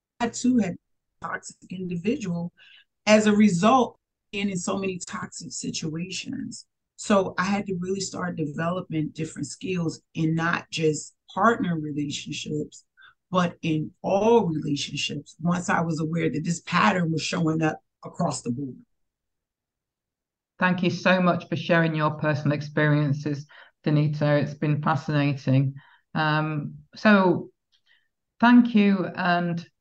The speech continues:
Speaker 2: would you be able to show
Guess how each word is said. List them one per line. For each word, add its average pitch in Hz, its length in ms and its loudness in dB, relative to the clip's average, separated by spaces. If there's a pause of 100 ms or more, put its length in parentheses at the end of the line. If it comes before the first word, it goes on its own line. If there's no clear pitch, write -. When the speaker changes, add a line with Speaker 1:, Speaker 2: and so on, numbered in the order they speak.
(560)
Speaker 2:
would 226 220 6
you 226 160 8
be 214 420 8 (320)
able 202 380 6
to 180 200 -4
show 190 520 2